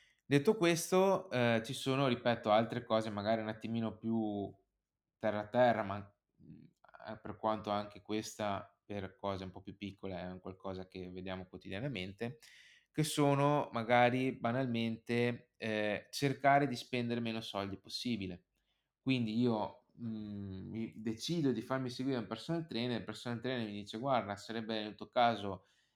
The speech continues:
ehm, adeguato vedersi due, tre volte a settimana", facciamo, "Sì, facciamo tre volte", e tu gli dici: "Guarda, io in realtà non ho tanti soldi, vorrei fare al massimo una volta a settimana", e tu magari i soldi ce li hai per fare tre volte, però tu vuoi cercare di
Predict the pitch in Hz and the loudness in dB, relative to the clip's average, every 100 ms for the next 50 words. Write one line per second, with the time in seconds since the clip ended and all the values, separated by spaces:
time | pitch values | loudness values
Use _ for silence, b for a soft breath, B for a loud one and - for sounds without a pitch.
0 | b - 107 107 104 101 101 98 95 92 | b -6 -2 0 2 0 -2 -6 -8 -12
1 | 90 80 - _ _ _ _ - 107 104 | -14 -18 -20 _ _ _ _ -4 -2 2
2 | 120 127 123 120 113 101 107 117 120 110 | 6 8 6 2 -4 -2 -2 0 0 -2
3 | - 104 104 127 - 117 127 117 - 107 | -8 -8 -2 -2 -2 0 0 0 -6 -16
4 | - 143 101 117 120 110 104 - 107 92 | -8 -4 0 0 0 -4 -8 -10 -8 -6
5 | - 123 110 95 113 101 92 131 120 107 | -6 -4 -4 -4 -6 -8 -4 0 4 4
6 | 113 110 127 131 135 B B B _ - | 4 0 -2 -2 -4 B B B _ -4
7 | 151 143 131 123 113 113 113 107 127 117 | -4 0 0 2 0 -2 -4 2 6 6
8 | 104 104 113 110 127 123 110 113 120 113 | 4 0 0 2 0 2 4 4 4 2
9 | 107 110 104 98 131 - 107 104 110 107 | 0 -4 -6 -10 -10 -6 2 2 2 0
10 | 95 101 - 95 101 98 101 104 110 98 | -4 -6 0 0 0 -2 -4 -4 -8 -6
11 | 98 139 139 117 - - _ 107 104 98 | -2 2 2 2 -6 -16 _ -10 -6 -4
12 | 95 - - - 123 113 123 - 139 117 | -6 -8 -10 -6 -2 2 0 0 -4 -4
13 | - 117 120 95 - - 92 92 - 95 | -4 2 4 2 -2 -4 -4 -4 -6 -2
14 | 90 90 135 135 - 104 107 104 110 - | -2 -4 -6 -6 -6 -4 -4 -6 -16 -10
15 | 95 98 98 98 95 | -6 -4 -6 -8 -12